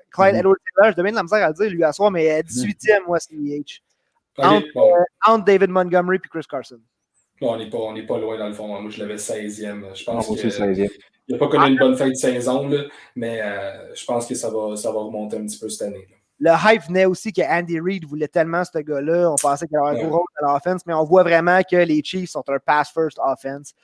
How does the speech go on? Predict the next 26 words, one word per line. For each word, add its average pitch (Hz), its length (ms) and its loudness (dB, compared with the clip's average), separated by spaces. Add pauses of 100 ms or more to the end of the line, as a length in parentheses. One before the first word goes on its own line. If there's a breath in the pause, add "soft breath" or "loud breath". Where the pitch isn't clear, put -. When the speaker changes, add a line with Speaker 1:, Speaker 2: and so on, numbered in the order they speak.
Speaker 3:
Ben 117 120 -4
oui. 113 160 -10 (340)
Speaker 1:
Peu 208 120 8
importe 185 320 4
le 165 120 6
running 160 280 2
back 175 220 4
qui 160 140 -2
est 156 40 -2
là. 165 180 2 (360)
Euh, 131 40 -14
tu - 80 -16
sais, 208 100 -2
même 208 180 2
Kareem 185 400 4
Hunt, 185 240 2
éventuellement, 151 760 -2
là, 151 120 -4
même 147 180 -8
on 139 80 -10
sait 151 120 -16
qu'il 143 100 -12
avait 127 140 -6
bien 139 160 -10
starté, 143 480 -8
qu'il 117 400 -12